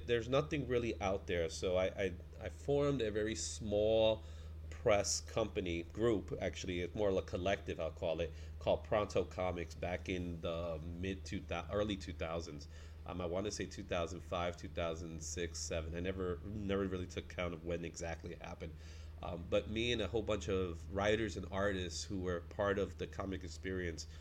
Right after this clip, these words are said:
by Andy Schmidt, which is still going on to this day, we got together, um, in New York City, 'cause that's where we're all, we're based in. We got together in New York City. We met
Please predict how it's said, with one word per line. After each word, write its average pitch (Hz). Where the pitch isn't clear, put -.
by 90
Andy 90
Schmidt, 98
which 87
is 95
still 165
going 135
on 110
to 95
this 90
day, 92
we 113
got 127
together, 104
um, 92
in 98
New 98
York 101
City, 87
'cause 85
that's 80
where 98
we're 92
all, 90
we're 90
based 82
in. 80
We 101
got 98
together 98
in 87
New 92
York 98
City. 87
We 85
met 92